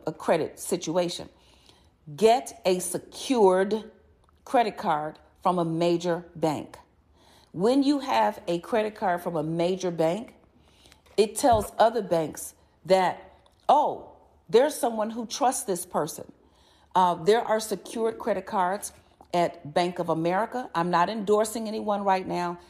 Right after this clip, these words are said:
I'm just giving you information. A secured credit card will allow you to put money in a savings account, let's say five hundred dollars, a thousand dollars, twenty-five hundred,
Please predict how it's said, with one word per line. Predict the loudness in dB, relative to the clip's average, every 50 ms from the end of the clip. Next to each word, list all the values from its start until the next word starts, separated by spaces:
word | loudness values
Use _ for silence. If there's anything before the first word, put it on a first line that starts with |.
| -20 _ _
I'm | -2 -2 -2 0
just | -2 -2 -4 -4 -6
giving | -4 -2 -2 0 0 -2
you | -4 -4 -6 -4
information. | -4 -4 -4 -4 -6 -4 -4 -4 -4 -4 -6 -8 -10 -14 -20 _ _ _ _ _ _ _ _ _ _
A | -10
secured | -8 -8 -8 -8 -4 -2 -2 -2 -2 0
credit | 0 0 2 0 0
card | -4 -2 0 0 2 0 0 -2 -4 -10 -20 -20 _ _ _ 0
will | 2 4 4 4
allow | 4 4 4 4 4 4
you | 2 0 -2
to | -6
put | -6 -4 -4 -4 -4 -4 -4
money | -4 -2 0 0 0 0 -2 -4
in | -6 -6 -6
a | -6
savings | -4 -4 -4 -2 -2 -4 -4 -6
account, | -6 -6 -6 -6 -4 -4 -6 -8 -12 -20 _ _ _ 0
let's | 2 2 2 2
say | 0 -2 -2
five | 0 2 4 6 6 6 4
hundred | 0 -2 -4 -2 0
dollars, | 2 2 4 2 2 -2 -4 -6
a | -6
thousand | -4 0 2 2 2 2 2 0 -2 0
dollars, | 2 2 2 2 0 -4 -6 -8 -12 -18 -20 _ _ _
twenty-five | -4 -2 0 0 0 -2 0 2 4 4 4 2 0
hundred, | -4 -6 -4 -6 -8 -6